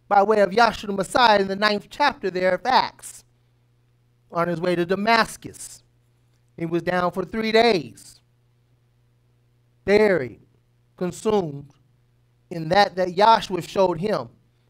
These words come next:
to resurrect him out of the depraved, sin-sick state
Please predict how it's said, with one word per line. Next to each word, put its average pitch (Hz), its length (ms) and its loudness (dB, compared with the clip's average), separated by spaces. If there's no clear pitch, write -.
to 185 120 -6
resurrect 170 580 -2
him 196 300 -2
out 165 260 0
of 156 80 -6
the 160 100 -8
depraved, 202 760 -4
sin-sick 208 840 -6
state - 480 -6